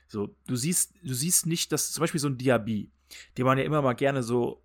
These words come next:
angesagt hat, dass er so ein bisschen egoistisch ist, aber ist er eigentlich, also finde ich persönlich, ist er überhaupt nicht. Er ist eigentlich jemand, der einfach geil, äh, er spiel-, er ist halt torgeil, so, du merkst halt so, der schießt halt gern mal drauf und so. Aber zum Beispiel gestern, er legt dann auch einfach den Ball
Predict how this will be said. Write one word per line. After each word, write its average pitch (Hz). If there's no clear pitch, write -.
angesagt 127
hat, 131
dass -
er 117
so 110
ein 101
bisschen -
egoistisch 135
ist, 170
aber 123
ist -
er 165
eigentlich, 127
also 123
finde 147
ich -
persönlich, 135
ist 123
er 135
überhaupt 120
nicht. 127
Er -
ist -
eigentlich 135
jemand, 135
der 123
einfach 127
geil, 123
äh, 143
er -
spiel-, -
er -
ist -
halt 175
torgeil, 120
so, 110
du 113
merkst 139
halt 127
so, 127
der 117
schießt 147
halt 131
gern 127
mal 120
drauf 139
und 147
so. 156
Aber 156
zum 170
Beispiel 170
gestern, 185
er -
legt 160
dann -
auch -
einfach -
den 147
Ball 160